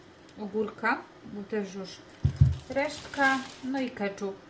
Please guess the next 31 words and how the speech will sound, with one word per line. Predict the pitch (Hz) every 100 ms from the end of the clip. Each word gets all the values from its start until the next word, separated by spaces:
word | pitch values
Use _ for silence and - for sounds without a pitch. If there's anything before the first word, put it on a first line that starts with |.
| 240
Mi | 226
ten | 226 214
z |
Madero | 214 214 202 220 208
z | 202
Biedronki, | 214 208 214 208 196
on | 196
jest | 196 -
tani, | 208 196 185
ale | 185 185 185 175 185
mi | 190
on | 196 180
mega | 185 190 180 170
smakuje. | - 165 - 170 165
Mi | 175 175 180
nie | 180
smakuje | - 202 - 226 208
ketchup | 196 220 202 214
z |
Podliszki. | - - 240 202 233 - - - 170 - - - -
Niby | 202 220
najlepszy, | 214 196 202 208 - -
ale | 175 175 175 170 - - - - 190
no | 180
nie, | 175 151 -
dla | 170
mnie | 175 175
on | 175
smakuje | - 175 - 175
jak | 160 156 - - - - - -
koncentrat. | 180 - 175 175 160 -